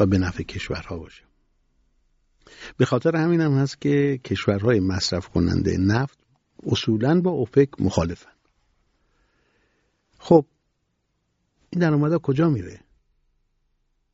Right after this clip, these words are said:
تأثیر افزایش درآمدهای نفتی بر کشورمون چیه؟ بر زندگی و معیشت مردم چیه؟ چرا کشورهای فاقد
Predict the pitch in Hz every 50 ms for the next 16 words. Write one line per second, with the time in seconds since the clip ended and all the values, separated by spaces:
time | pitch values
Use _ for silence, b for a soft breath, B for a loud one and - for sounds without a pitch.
0 | _ _ _ _ _ _ _ _ _ _ _ _ _ - - 143 131 127 - -
1 | 196 190 214 196 151 123 - - - 123 117 110 104 - 117 107 110 110 107 107
2 | 104 104 104 101 104 104 101 104 104 98 95 - - - 123 151 170 151 110 95
3 | - _ _ _ _ _ _ - 113 110 101 - - - 107 - - - 117 120
4 | 131 131 131 135 135 123 - - - 147 139 95 - - _ _ _ _ _ _
5 | _ _ _ _ _ _ _ _ _ _ _ _ _ _ _ _ _ _ _ _
6 | _ _ _ _ _ _ _ _ _ _ _ - 113 110 104 104 110 107 104 98
7 | 98 98 113 131 139 127 110 92 87 - - - - - 127 113 95 87 92 92
8 | 104 117 104 - - - - - - - _ _ _ _ _ _ _ _ _ _
9 | _ _ _ _ _ _ _ b b b b b b b b - - 196 220 202
10 | - 147 127 - 131 123 120 117 120 117 107 - - - 117 113 107 - 117 113
11 | 101 - 110 104 101 101 101